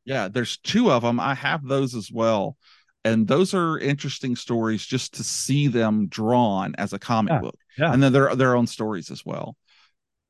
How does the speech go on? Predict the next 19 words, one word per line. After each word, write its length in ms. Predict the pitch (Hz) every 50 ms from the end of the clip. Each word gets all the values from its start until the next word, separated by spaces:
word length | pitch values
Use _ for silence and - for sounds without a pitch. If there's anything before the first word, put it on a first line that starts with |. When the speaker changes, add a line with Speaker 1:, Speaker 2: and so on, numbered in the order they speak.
| _ -
Speaker 1:
But, 240 | 101 104 104 - - -
um, 440 | - 101 101 95 95 95 95 113 -
<laughs> 1400 | _ - - - - - - - _ - - - _ - - - - _ _ _ - - - - _ _ _ _ _
wow, 500 | - 120 135 139 139 131 120 104 87 - - _ _ _ _ _
wow, 460 | - - 101 107 104 98 95 87 87 - -
some 240 | - 120 120 101
good 180 | - 110 110 98
stuff 320 | - - - 101 101 - _ -
there. 160 | 90 98 104
Man, 480 | 120 147 240 302 285 214 131 92 - - _ _ _ _ _ _ _ _ _ _ -
I 360 | - 151 202 214 220 220 214
am 280 | 190 165 165 160 151 143
telling 420 | - 139 156 147 143 131 120 104
you, 300 | 98 101 95 95 87 - - _ _ _ -
this 260 | 143 156 143 - - -
was 200 | 123 120 104 - -
a 220 | - 107 98 - - _ _ - 98 98 _ _ -
good 380 | 117 113 110 110 104 101 98 -
list. 580 | - - 104 90 - - - - - - - -